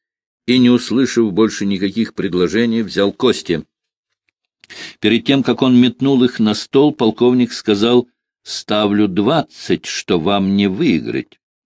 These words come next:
Моска вытащил десятку и бросил её на стол со словами: «Принимаю».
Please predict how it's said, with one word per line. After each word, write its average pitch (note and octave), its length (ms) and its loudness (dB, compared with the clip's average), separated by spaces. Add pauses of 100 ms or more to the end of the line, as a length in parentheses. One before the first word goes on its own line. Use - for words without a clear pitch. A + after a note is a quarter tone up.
(840)
Моска G2 500 -2
вытащил F2+ 460 -4
десятку A2 520 -6
и E2+ 40 -2
бросил E2 460 -4
её D#2+ 120 -4
на D2+ 160 -6
стол G2 320 -4
со - 140 -10
словами: E2 440 -6
«Принимаю». E2 600 -6